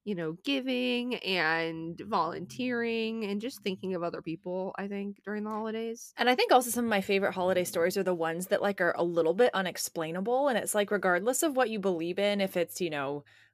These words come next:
Speaker 2: God or the universe or coincidence or fate or whatever, whatever it is for you. But, like, I was just reading a story this morning about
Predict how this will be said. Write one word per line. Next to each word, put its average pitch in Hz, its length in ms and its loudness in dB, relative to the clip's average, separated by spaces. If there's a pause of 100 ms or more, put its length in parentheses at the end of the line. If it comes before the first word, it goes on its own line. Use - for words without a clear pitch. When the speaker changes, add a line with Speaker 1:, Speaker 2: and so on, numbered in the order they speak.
Speaker 2:
God 262 380 10
or 208 80 6
the 185 100 2
universe 233 640 2
or 170 80 4
coincidence 208 640 0
or 165 80 0
fate 190 300 0
or 160 80 4
whatever, 226 580 6
whatever 269 380 4
it 226 80 4
is 208 180 2
for - 80 -4
you. 220 180 -2
But, 170 120 0
like, 185 160 2
I 196 60 4
was 202 100 0
just 208 160 -4
reading 190 240 0
a - 20 -4
story 185 280 0
this 170 200 -4
morning 175 320 -2
about 156 300 4